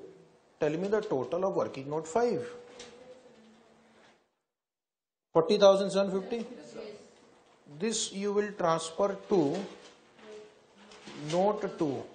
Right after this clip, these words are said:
This you will transfer to note two. Please go to, go to note two. Go to note two.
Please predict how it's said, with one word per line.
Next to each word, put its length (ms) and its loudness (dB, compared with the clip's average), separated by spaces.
This 300 -6
you 120 -4
will 240 -4
transfer 520 2
to 340 -2
note 560 2
two. 220 -2
Please 280 0
go 220 2
to, 240 -4
go 140 4
to 180 -2
note 380 -2
two. 240 0
Go 120 -2
to 160 -4
note 380 -4
two. 240 -4